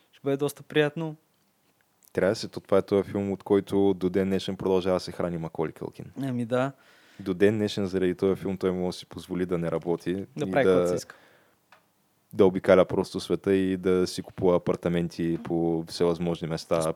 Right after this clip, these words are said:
Speaker 2: Париж, Ню Йорк, Лос Анджелес,
Speaker 1: според
Speaker 2: където
Speaker 1: мен
Speaker 2: си
Speaker 1: той си го е
Speaker 2: избере.
Speaker 1: за-, той си го е заслужил, човек. Това е бах ти велики. Това са много велики филми. В смисъл,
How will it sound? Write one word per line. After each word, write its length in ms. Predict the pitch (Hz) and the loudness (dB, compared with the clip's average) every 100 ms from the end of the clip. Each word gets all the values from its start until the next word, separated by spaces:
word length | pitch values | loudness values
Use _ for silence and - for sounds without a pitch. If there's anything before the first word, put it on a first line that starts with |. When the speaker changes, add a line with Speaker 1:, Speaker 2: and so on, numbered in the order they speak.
| - | 2
Speaker 2:
Париж, 340 | 87 87 - | 4 4 0
Ню 120 | 90 87 | -2 2
Йорк, 300 | 82 82 85 | 2 2 -2
Лос 200 | 80 82 | -2 -2
Анджелес, 380 | 82 80 85 | -4 -6 -8
Speaker 1:
според 100 | - 85 | -6 -2
Speaker 2:
където 240 | 80 135 | 0 0
Speaker 1:
мен 100 | 143 | -2
Speaker 2:
си 60 | 151 | -2
Speaker 1:
той 140 | 135 | -4
си 80 | 139 | -2
го 60 | 131 | -4
е 40 | |
Speaker 2:
избере. 260 | 120 90 85 | 2 4 4
Speaker 1:
за-, 60 | - - - - | 0 -18 -20 -12
той 140 | 143 | -10
си 100 | 147 | -8
го 140 | 139 | -8
е 40 | 131 | -8
заслужил, 420 | 113 - 123 120 | -8 -10 -12 -12
човек. 340 | - - - _ _ _ _ _ - | -16 -20 -20 _ _ _ _ _ -10
Това 240 | 135 131 | -6 -4
е 120 | 127 | -4
бах 260 | 123 131 - | -6 -6 -6
ти 100 | 127 | -10
велики. 300 | 127 123 - 147 | -10 -10 -14 -6
Това 140 | 139 151 | 0 2
са 220 | 175 151 | 2 0
много 280 | 165 160 147 | 2 4 4
велики 300 | 143 139 123 | 4 0 -4
филми. 260 | - 120 120 | -10 -10 -6
В 40 | |
смисъл, 300 | 160 175 | -2 0